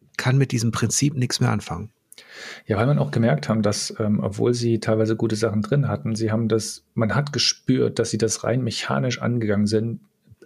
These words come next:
Speaker 2: Äh, stülpt mal jetzt diese Erzählung über dieses Korsett.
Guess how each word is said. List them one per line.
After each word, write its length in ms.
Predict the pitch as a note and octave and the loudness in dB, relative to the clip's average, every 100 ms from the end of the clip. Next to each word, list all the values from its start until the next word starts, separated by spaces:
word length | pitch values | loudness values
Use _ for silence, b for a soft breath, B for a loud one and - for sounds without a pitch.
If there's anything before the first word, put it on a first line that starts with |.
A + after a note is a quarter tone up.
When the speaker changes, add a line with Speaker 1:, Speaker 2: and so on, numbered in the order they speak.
| - | -6
Speaker 2:
Äh, 140 | B2 - - | -4 -2 -2
stülpt 380 | - - C3+ C#3+ | -2 0 -2 0
mal 120 | A#2+ | 0
jetzt 200 | A2 - | 0 0
diese 160 | B2+ B2 | 2 2
Erzählung 440 | A2+ - G#2+ G#2 | 2 0 2 2
über 120 | G#2 | 0
dieses 300 | G#2 G2+ G2+ | -2 -2 -4
Korsett. 520 | - G2+ G2 F#2+ D3+ | -4 -2 0 -2 -4